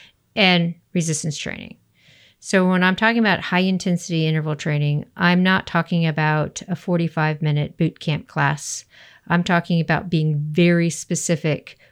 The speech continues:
with your intervals of one to four minutes, really good recovery between, and you're very specific in that workout.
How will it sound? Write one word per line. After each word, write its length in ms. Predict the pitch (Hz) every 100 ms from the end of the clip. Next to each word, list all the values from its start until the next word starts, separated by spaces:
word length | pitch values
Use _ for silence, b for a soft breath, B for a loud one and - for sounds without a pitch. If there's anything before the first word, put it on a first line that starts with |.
| b
with 240 | 180 170 -
your 120 | 175
intervals 680 | 180 170 165 156 151 156 151
of 120 | 147
one 240 | 151 156
to 60 | 160
four 280 | - 175 170
minutes, 580 | 160 165 160 - - - B B B B
really 240 | 170 180
good 160 | 180 185
recovery 600 | 175 175 180 165 170 165
between, 580 | 156 165 - 156 156 151
and 160 | 165
you're 100 | 160
very 360 | 147 147 165 165
specific 500 | - 165 - 156 147
in 80 | 143
that 140 | 143
workout. 460 | 156 143 - -